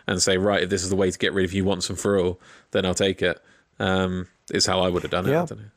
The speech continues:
Speaker 2: Ver-, very
Speaker 1: Mm.
Speaker 2: good idea. So this would also fit very good into, uh, yeah, the next show, because I, I didn't get, I don't get why in the next show there's al-, already the match between M J F and Jericho, because this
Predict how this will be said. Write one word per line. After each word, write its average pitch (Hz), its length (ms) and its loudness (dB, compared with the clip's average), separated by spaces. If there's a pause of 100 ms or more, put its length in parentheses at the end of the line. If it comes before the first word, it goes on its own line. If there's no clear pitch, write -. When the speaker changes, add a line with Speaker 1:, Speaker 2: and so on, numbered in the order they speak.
(220)
Speaker 2:
Ver-, 170 200 -2
very 202 280 2
Speaker 1:
Mm. 160 40 -6
Speaker 2:
good 170 120 4
idea. 143 460 2
So 139 320 2
this 151 280 -2
would 170 160 2
also 156 360 0
fit - 420 -2
very 151 360 2
good 147 260 0
into, 135 720 2
uh, 123 340 4 (680)
yeah, 151 140 2
the 131 140 0
next 131 220 0
show, 175 260 2
because 127 360 0
I, 139 300 0
I 139 40 4
didn't 135 500 0
get, 135 260 2
I 139 100 2
don't 139 200 2
get 131 140 2
why 127 180 4 (160)
in 123 180 -4
the 127 60 0
next 123 240 -2
show 147 180 2
there's 120 320 2
al-, 127 140 2
already 127 420 2
the 117 100 0
match 120 280 -2
between 123 420 -2
M 120 160 0
J 117 120 2
F 113 140 0
and 117 120 -4
Jericho, 120 400 2
because 113 240 0
this - 320 0